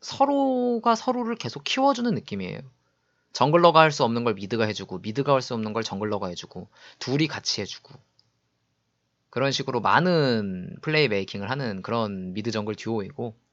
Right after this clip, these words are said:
미드 라인의 그 로밍 능력을 바탕으로 인원수 싸움에서 이득을 보는 플레이를 정말 좋아하는데 사실 같은 인원수로 싸우면 어떻게 될지 모르는 게 지금의 롤이니까 세 명 대 네 명,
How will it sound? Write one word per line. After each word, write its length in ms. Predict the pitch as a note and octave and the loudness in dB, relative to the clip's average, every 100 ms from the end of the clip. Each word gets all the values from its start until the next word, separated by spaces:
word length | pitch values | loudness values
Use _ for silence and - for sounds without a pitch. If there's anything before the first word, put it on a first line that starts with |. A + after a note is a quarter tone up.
| _ _ _ - - - _ | _ _ _ -20 -20 -20 _
미드 220 | B2 D3 | -2 4
라인의 400 | F#3 F3 E3+ D3+ | 6 6 4 0
그 80 | C#3 | -4
로밍 320 | G#2+ A#2 D#3+ | -2 0 0
능력을 280 | A#2 A2 A2 | 0 0 -2
바탕으로 640 | - - - E3 B2 F#2+ - _ _ | -4 -8 -2 0 0 -4 -10 _ _
인원수 400 | - C#3 D#3 D3+ | -2 2 2 2
싸움에서 380 | C#3+ B2+ B2 A2+ | 0 0 0 -4
이득을 340 | G#2 C3+ D3+ | -4 0 0
보는 240 | B2 A#2+ G#2+ | 0 -2 -4
플레이를 320 | A2+ G#2 G#2 | -4 -4 -4
정말 300 | G2+ A2 A#2+ | -4 -2 -2
좋아하는데 600 | G#2 F#2 F#2 G#2 A2+ G#2 _ _ _ _ _ | -2 -6 -8 -10 -10 -12 _ _ _ _ _
사실 540 | - A3+ C#4+ B3 C#3 - | -8 -4 0 2 0 0
같은 300 | - - A#3 | 0 2 2
인원수로 340 | E3 F#3 G3 | 2 0 -2
싸우면 340 | F3+ F#3+ G3+ D#3+ | -4 -2 0 -2
어떻게 220 | - C#3+ | -2 0
될지 240 | E3 - | 0 0
모르는 360 | F#2+ G#2+ D3 D#3+ | -4 -2 0 0
게 100 | D#3+ | -2
지금의 400 | - A2 C3 G#2+ | -2 -2 -2 -2
롤이니까 800 | F#2+ A2 E3 C#3 - F#2 G#2+ A2 _ _ _ | -2 -2 -2 -4 -6 -10 -10 -14 _ _ _
세 200 | - - | -8 -2
명 180 | G3 F#3+ | 0 4
대 100 | E3 | 4
네 140 | G2+ G2 | 2 -2
명, 240 | F#2 | -4